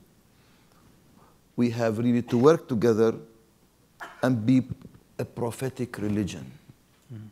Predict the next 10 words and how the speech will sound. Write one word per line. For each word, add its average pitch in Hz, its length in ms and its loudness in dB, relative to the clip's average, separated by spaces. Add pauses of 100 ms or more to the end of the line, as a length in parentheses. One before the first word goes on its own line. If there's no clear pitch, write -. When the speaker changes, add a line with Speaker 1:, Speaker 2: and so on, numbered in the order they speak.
(840)
Speaker 1:
Because 135 540 2 (140)
religion 123 640 0
should 107 300 -8
not 123 460 -4
be 107 320 2 (1120)
the 113 120 -6
source 131 340 -2
of 107 160 -6
the 107 80 -4
problem, 85 560 -8